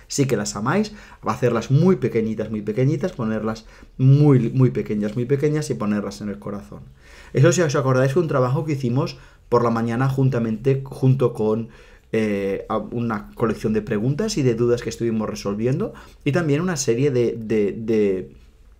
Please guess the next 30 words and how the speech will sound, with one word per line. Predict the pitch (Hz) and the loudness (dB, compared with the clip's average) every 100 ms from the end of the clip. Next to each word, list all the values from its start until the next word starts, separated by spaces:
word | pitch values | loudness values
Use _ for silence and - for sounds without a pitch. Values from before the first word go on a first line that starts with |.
| - - - - - - - - | -20 -20 -20 -20 -20 -20 -20 -4
de | 123 | -2
reflexiones | 113 120 120 127 127 135 | 0 -2 0 0 0 0
que | 151 | -4
hicimos | 123 131 139 | -2 -2 0
sobre | 131 139 | 2 2
el | |
significado | 139 135 117 110 110 104 120 | 0 -2 -2 -2 -4 0 2
de | 120 | 2
la | |
energía | 113 110 - - 113 135 - - - - - | 0 -4 -8 -4 -4 -4 -10 -20 -20 -20 -6
para | 117 120 131 | -2 2 4
entenderla, | 120 107 113 110 98 101 90 | 4 2 0 0 -4 -6 -8
¿no? | 110 135 | -4 -2
Porque | 117 117 | -2 -2
si | - | -2
uno | 127 139 | 2 4
no, | 135 127 127 | 4 2 2
no, | 131 117 - | 2 2 0
no | 123 117 | -2 0
entiende | 110 104 143 180 156 123 | 0 -2 6 6 6 0
la | 110 | 0
energía, | 107 - 120 135 - - - - | -4 -4 -4 -4 -6 -20 -6 0
es | 196 | 2
difícil | 185 208 220 | 2 2 4
de | 139 | 2
trabajarla. | 110 95 - 95 82 101 | 0 -6 -8 -10 -8 -8
Esto, | - - 131 131 120 127 | -10 -2 2 4 4 0
esto | - | -6
es | 123 | -4
importante, | 120 110 101 139 139 123 - | -4 -6 -2 0 0 -2 -6